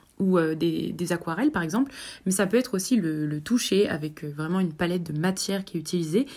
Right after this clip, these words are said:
et des nombreuses, euh, techniques artistiques que, euh, j'ai citées, euh, précédemment. Donc je vais pas vous le cacher, c'était aussi, euh, si, euh, c'est quelque chose qui, qui, qui peut par exemple vous arriver, mais pour tout vous dire, moi quand je vais dans une exposition, je m'interroge toujours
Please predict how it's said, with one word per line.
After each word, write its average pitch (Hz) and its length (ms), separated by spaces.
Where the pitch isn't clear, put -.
et 190 80
des 175 140
nombreuses, 233 680
euh, 151 80
techniques 214 420
artistiques - 680
que, 170 80
euh, 160 280
j'ai 151 160
citées, 175 400
euh, 165 60
précédemment. 160 440
Donc 175 120
je - 60
vais 180 80
pas 226 100
vous 226 140
le 202 60
cacher, 208 360
c'était 185 300
aussi, 208 400
euh, 170 400
si, 262 460
euh, 185 140
c'est 202 180
quelque 202 240
chose 214 220
qui, 175 420
qui, 180 260
qui 185 160
peut 202 200
par 202 120
exemple 196 300
vous 170 220
arriver, 214 440
mais 175 200
pour 208 180
tout 285 160
vous 233 140
dire, 233 180
moi 233 100
quand 185 140
je 175 80
vais 190 160
dans 185 120
une 185 120
exposition, 185 520
je 254 120
m'interroge 196 440
toujours 233 480